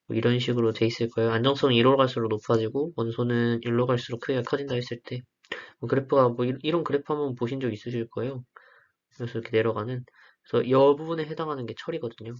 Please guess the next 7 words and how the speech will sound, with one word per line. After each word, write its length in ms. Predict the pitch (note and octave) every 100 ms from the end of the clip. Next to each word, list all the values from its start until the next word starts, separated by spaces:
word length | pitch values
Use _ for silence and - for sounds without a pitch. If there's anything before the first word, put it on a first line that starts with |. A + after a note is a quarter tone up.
| -
그래서 220 | A2+ A2+
철이 540 | - G3 E3+ F#3+ C3 - _ _ _ _ _ _ _ -
가장 220 | C#3+ B2
안정성이 540 | A2 C3 F3+ F#3+ F#3
높다고 360 | A2+ G2+ - B2+
이야기를 440 | A2 A2 A2 A2+
해요. 280 | B2+ C3+ C3+